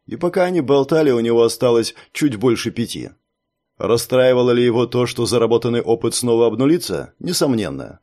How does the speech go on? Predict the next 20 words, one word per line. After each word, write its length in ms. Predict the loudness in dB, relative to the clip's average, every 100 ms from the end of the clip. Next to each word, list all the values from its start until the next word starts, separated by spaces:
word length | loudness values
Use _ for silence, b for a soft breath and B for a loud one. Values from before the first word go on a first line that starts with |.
| _
Но 160 | -4 -2
тайная 420 | 0 -2 0 -2
сила 260 | -2 0 2
его 220 | 4 4
врага 500 | 4 2 2 2 0 B -6
не 180 | -2
могла 440 | 2 0 2 0 2
быть 240 | 0 0
простой, 640 | 0 0 0 0 0 -2 _ _
а 120 | -6
значит, 380 | -4 -2 -4 -2
получить 400 | 0 0 0 -4
ее 160 | 0 0
нужно 320 | 0 -2 0
во 140 | 0
что 180 | 0 -2
бы 80 | -2
то 100 | -2
ни 100 | -2
стало. 440 | -2 -2 -4 -10